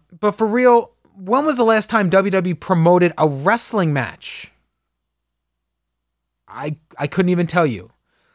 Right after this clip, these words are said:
So the fact that they're promoting a wrestling match is kinda cool here. Hopefully this can be a, a special match between two of the very best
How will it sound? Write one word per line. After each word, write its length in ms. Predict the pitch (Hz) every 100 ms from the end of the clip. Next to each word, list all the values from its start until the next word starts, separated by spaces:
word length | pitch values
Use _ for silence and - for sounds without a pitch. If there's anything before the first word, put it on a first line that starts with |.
| _ _
So 120 | 170
the 100 | 180
fact 220 | 277 330
that 120 | 285
they're 80 | 269
promoting 400 | 214 233 226 208
a 40 |
wrestling 300 | 175 170 185
match 220 | 170 160 151
is 80 |
kinda 260 | - 170 151
cool 200 | - 127
here. 180 | 107 101 113 _ -
Hopefully 340 | 220 226 220
this 180 | 175 180
can 180 | - 175
be 220 | 165 160
a, 320 | 156 156 139
a 140 | 151 156
special 360 | - 185 175 175
match 200 | 175 -
between 220 | - 151
two 240 | - 214
of 60 | 196
the 60 |
very 280 | 165 185 185
best 420 | 165 233 175 -